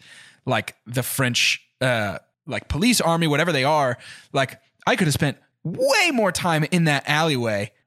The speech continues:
with these people that we're supposed to care about. I, I could have used more time caring about and growing to care about the revolutionaries and what they were doing.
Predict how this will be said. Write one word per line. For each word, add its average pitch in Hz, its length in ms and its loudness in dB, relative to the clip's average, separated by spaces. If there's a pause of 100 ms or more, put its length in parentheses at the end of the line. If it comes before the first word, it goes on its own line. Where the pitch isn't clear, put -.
with 139 220 0
these 139 220 0
people 151 440 0
that 131 140 -2
we're 131 100 0
supposed 135 300 -2
to 127 60 -2
care 147 220 0
about. 127 340 0
I, 143 160 0
I 180 120 2
could 196 140 0
have 117 100 -2
used 160 220 0
more 151 220 0
time 151 360 -2
caring 156 380 0
about 123 320 0
and 127 140 -2
growing 147 320 0
to 131 100 -2
care 131 180 -2
about 120 240 -2
the 123 80 -6
revolutionaries 120 800 0
and 120 100 -4
what 123 160 -4
they 127 100 -2
were 110 120 -4
doing. 143 480 -2